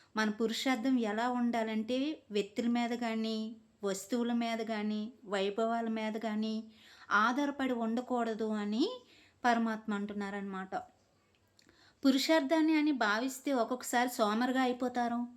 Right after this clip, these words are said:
"నేను పురుషార్థిని, ఇంకేం చేయవలసిన అవసరం లేదు" అని.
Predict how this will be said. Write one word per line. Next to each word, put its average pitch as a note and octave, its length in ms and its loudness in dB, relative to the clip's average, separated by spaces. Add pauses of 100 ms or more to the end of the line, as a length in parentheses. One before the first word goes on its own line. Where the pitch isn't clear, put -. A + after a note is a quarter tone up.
(320)
"నేను A3+ 160 2
పురుషార్థిని, A#3+ 880 0 (300)
ఇంకేం G#3 340 0
చేయవలసిన A#3 580 -2
అవసరం A3 420 -4
లేదు" A3 400 0
అని. G#3 340 -4